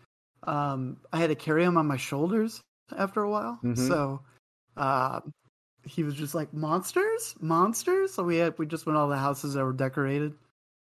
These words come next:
Speaker 1: and
Speaker 2: That's
Speaker 1: then
Speaker 2: cool.
Speaker 1: he, he would, like, get a little spooky, then not spooky, and then we'll leave a house, and he'd be like, "Monsters? Monsters?
Speaker 2: <laughs>
Speaker 1: More?"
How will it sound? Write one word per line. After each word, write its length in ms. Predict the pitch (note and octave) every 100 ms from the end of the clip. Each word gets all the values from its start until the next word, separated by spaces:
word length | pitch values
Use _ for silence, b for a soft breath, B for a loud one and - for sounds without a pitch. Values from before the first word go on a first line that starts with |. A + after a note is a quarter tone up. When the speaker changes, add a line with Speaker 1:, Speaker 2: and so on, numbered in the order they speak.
| _ C#3+
Speaker 1:
and 80 |
Speaker 2:
That's 80 | C3+
Speaker 1:
then 100 | C3+
Speaker 2:
cool. 260 | C3+ C3+ C3 D3
Speaker 1:
he, 60 |
he 140 | C#3 C3+
would, 100 | C3+
like, 220 | C3 -
get 240 | C#3+ C#3
a 40 | C#3+
little 160 | C3
spooky, 560 | C3 - - C#3+ C#3+ C3+
then 180 | C3 B2+
not 220 | C3 C3
spooky, 580 | - C#3 C3+ C3 C3 C3
and 140 | C#3+ C3
then 140 | C3
we'll 120 | B2+
leave 200 | B2+ C3
a 80 | C3+
house, 360 | C3 C3 C3 C3+
and 120 | B2+
he'd 180 | C3 C3
be 80 |
like, 180 | C3+ C3 B B B
"Monsters? 680 | D#3+ F3+ A3+ - A4 A4 G#4+ E3+
Monsters? 840 | G3 A#3 B3+ - G#4+ A4+ A4 -
Speaker 2:
<laughs> 40 |
Speaker 1:
More?" 500 | - D#3+ F#3+ A#3 E4+